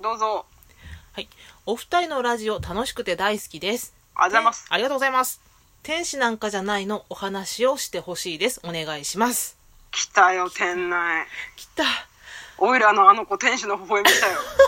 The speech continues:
Speaker 2: <laughs> もう、ちょ、それな、先に謝らしてほしいね。
Speaker 1: なんやねん。なんやの？
Speaker 2: あの、読み返したわけよ。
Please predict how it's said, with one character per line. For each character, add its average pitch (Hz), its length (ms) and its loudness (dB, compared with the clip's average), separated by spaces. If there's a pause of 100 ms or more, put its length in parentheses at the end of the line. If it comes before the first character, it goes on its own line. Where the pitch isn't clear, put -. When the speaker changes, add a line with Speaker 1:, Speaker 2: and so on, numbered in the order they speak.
(160)
Speaker 2:
<laughs> - 400 2
も 240 60 6
う、 - 40 4 (220)
ち 233 60 -2
ょ、 - 20 -18 (320)
そ 277 220 2
れ 277 160 4
な、 262 120 -4
先 302 280 -2
に 220 60 2
謝 240 260 4
ら 262 200 2
し - 60 -8
て 262 80 -2
ほ 240 120 4
し 208 140 -4
い 170 40 -6
ね。 156 120 -2 (380)
Speaker 1:
な 254 160 6
ん - 80 4
や 262 140 4
ね 202 140 -6
ん。 - 20 -8 (640)
な 254 60 4
ん 247 60 6
や 247 120 4
の？ 202 120 0
Speaker 2:
あ 180 40 -2
の、 - 20 -
読 247 220 4
み 277 120 -6
返 247 240 4
し - 80 -6
た 175 100 0
わ 165 120 0
け 151 100 -10
よ。 139 140 -10